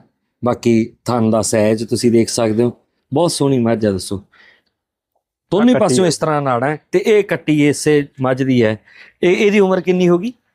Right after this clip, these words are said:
Speaker 2: ਇਹ ਬਾਈ ਸਾਢੇ ਗਿਆਰਾਂ ਮਹੀਨਿਆਂ ਦੀ ਕੱਟੀ ਹੈ ਸਹੀ।
Speaker 1: ਸਾਢੇ ਗਿਆਰਾਂ ਮਹੀਨੇ, ਦੱਸੋ, ਸਾਲ ਤੋਂ ਪਹਿਲਾਂ ਪਹਿਲਾਂ ਮੱਝ ਨੇ ਸੂ ਪੈਣਾ।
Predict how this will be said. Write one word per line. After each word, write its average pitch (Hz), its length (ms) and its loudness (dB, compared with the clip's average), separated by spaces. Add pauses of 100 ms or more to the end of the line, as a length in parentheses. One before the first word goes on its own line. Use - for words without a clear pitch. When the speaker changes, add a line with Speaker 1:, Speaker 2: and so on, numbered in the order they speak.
(240)
Speaker 2:
ਇਹ 147 80 2
ਬਾਈ 170 180 2
ਸਾਢੇ 170 320 0
ਗਿਆਰਾਂ 165 200 2
ਮਹੀਨਿਆਂ 143 280 0
ਦੀ 113 80 -4
ਕੱਟੀ 101 280 -4
ਹੈ 90 40 -4
ਸਹੀ। 101 220 -10
Speaker 1:
ਸਾਢੇ 160 380 -2
ਗਿਆਰਾਂ 123 240 -2
ਮਹੀਨੇ, 123 280 0
ਦੱਸੋ, 120 220 -4
ਸਾਲ 123 340 0
ਤੋਂ 131 120 -4
ਪਹਿਲਾਂ 143 260 0
ਪਹਿਲਾਂ 135 240 0
ਮੱਝ 123 220 -4
ਨੇ 135 120 0
ਸੂ 110 160 -4
ਪੈਣਾ। 107 260 -2